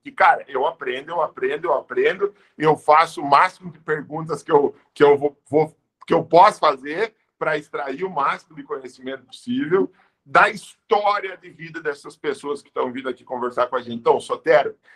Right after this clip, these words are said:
seja muito bem-vindo. Olha, cara, é uma alegria ter você aqui. De-, eu acho que você é o, o nosso espectador, o nosso, a nossa audiência, como diz o Cássio, eu tô aqui na C dois Publicidade e Propaganda Chapecó, junto com meu amigo Cássio, que é o nosso publicitário aqui,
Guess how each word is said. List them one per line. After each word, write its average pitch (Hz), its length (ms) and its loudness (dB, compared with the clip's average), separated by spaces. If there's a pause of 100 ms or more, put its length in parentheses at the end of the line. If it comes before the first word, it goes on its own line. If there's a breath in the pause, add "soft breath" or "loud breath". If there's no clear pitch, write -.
(120 soft breath)
seja 175 640 0
muito 139 540 -6
bem-vindo. 101 580 -8 (100)
Olha, 156 320 6
cara, - 280 -2
é 156 160 4
uma 170 360 -2
alegria 170 840 -10
ter 139 140 -14
você 123 360 -8
aqui. 120 380 -8
De-, 180 300 0 (180)
eu 196 140 8
acho 233 160 2
que - 120 -20
você 185 640 -8 (540)
é 185 160 0
o, 214 220 -2
o 196 100 -10
nosso 208 380 -6
espectador, 180 960 -2
o 165 100 -10
nosso, 165 360 0
a 165 60 -4
nossa 165 260 -4
audiência, 156 560 -6
como 135 200 -6
diz 135 120 -2
o 127 120 -2
Cássio, 139 320 2
eu 120 40 -12
tô - 60 -10
aqui 127 160 -8
na 127 120 -12
C 123 120 -8
dois 120 400 -10
Publicidade 117 680 -6
e - 20 -20
Propaganda 113 460 -6
Chapecó, 120 480 -4
junto 123 220 -14
com - 120 -18
meu 120 100 -2
amigo 117 260 -8
Cássio, 139 400 0
que - 60 -10
é 117 40 -6
o 117 40 -4
nosso 117 200 -6
publicitário 120 680 -6
aqui, 156 320 -16